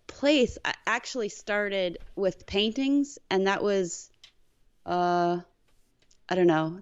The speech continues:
three or four or five years ago or something, a bunch of different artwork started coming to me, and I was so embarrassed by them, I hid most of them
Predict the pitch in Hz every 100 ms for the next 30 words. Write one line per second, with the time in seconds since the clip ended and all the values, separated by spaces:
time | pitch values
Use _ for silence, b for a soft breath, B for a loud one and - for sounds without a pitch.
0 | - 240 220 - 220 196 190 - 180 170
1 | 165 175 175 156 151 156 160 156 160 156
2 | - B B B 185 170 196 214 - 202
3 | 175 165 165 170 - - 165 - 156 151
4 | - - - 170 165 147 - 190 185 170
5 | - 160 151 147 - 170 165 156 151 151
6 | 165 - 196 214 190 151 151 185 185 -
7 | 202 196 202 165 147 - 175 208 233 233
8 | 294 277 330 339